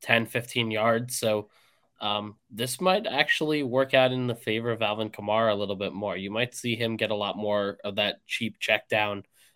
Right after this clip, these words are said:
um, passing game if those other two receivers aren't able to get open. And they're going up against Minnesota, whose secondary hasn't been great this year. Um,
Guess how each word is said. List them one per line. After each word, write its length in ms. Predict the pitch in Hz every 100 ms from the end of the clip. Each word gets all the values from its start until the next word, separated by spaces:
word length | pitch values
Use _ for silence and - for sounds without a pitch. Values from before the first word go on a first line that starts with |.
| -
um, 300 | 104 104 101
passing 480 | - 110 113 - 131
game 180 | 139 135
if 80 |
those 180 | 127 107
other 200 | 107 107
two 180 | - 110
receivers 420 | 104 - 107 107
aren't 220 | 104 104
able 200 | 104 101
to 60 | 98
get 140 | 98
open. 380 | 95 104 120 123 - _ _ _ -
And 300 | 107 110 107
they're 140 | 110 127
going 180 | 156 165
up 120 | 160
against 240 | 151 143
Minnesota, 460 | 143 131 139 127 110
whose 220 | 113 110
secondary 440 | 135 131 127 127
hasn't 200 | 117 113
been 160 | 107 104
great 320 | 95 107 143
this 220 | 160 180
year. 240 | 190 196 196 _ _ _ _
Um, 440 | 117 110 107 107